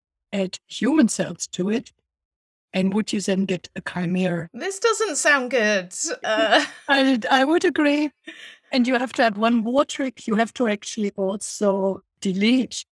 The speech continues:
Speaker 1: some genes so that a particular organ can't grow. You know, so that the animal wouldn't have a pancreas, and then the new cells which come in should then produce these purely this, uh,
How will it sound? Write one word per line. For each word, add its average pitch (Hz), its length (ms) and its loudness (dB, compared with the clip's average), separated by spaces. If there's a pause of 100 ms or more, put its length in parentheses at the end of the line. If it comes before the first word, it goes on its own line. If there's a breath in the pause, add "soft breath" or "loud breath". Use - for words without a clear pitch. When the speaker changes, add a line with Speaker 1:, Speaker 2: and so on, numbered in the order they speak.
(140)
Speaker 1:
some 233 400 4
genes 202 400 4
so 196 100 -2
that 185 360 -2
a 185 40 -14
particular 208 540 -2
organ 196 420 -4
can't 175 420 0
grow. - 360 -10 (360)
You 180 80 0
know, 196 60 4
so 202 200 0
that 196 340 -4 (400)
the 180 160 -4
animal 254 400 2
wouldn't 208 280 -4
have 190 160 0
a 175 60 -2
pancreas, 262 720 0 (140)
and 190 200 0
then 214 380 2
the 202 140 -2
new 240 220 4
cells 220 440 -4
which 202 160 -6
come 190 200 -2
in 220 300 4
should - 280 -2
then 196 200 2
produce 185 640 -4
these 185 240 -2
purely 170 380 -4
this, 160 320 -10 (180)
uh, 160 320 -6